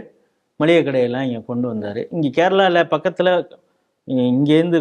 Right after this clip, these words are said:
கோயம்புத்தூர்லேருந்து ஒரு அறுபது கிலோமீட்டர்ல போனா அந்த ஆளை போய் நேர்ல பார்த்துடலாம். "இல்ல, இல்ல, நான் அவரை துபாயில தான் போய் பார்ப்பேன்னு" பார்த்துட்டு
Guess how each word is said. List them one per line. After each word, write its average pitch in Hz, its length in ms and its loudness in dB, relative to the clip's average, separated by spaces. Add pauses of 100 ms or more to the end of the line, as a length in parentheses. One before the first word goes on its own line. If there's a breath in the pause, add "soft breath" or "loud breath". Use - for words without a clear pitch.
கோயம்புத்தூர்லேருந்து 165 880 0
ஒரு 165 200 2
அறுபது 156 280 2
கிலோமீட்டர்ல 160 540 0
போனா 156 320 -2
அந்த 160 320 2
ஆளை 160 240 4
போய் 160 180 0
நேர்ல 156 300 0
பார்த்துடலாம். 135 480 -8 (400 soft breath)
"இல்ல, 160 200 2
இல்ல, 151 180 2
நான் 143 180 -2
அவரை 131 180 -2
துபாயில 147 380 2
தான் 151 180 -2
போய் 143 220 -4
பார்ப்பேன்னு" 143 360 -4
பார்த்துட்டு 127 360 -4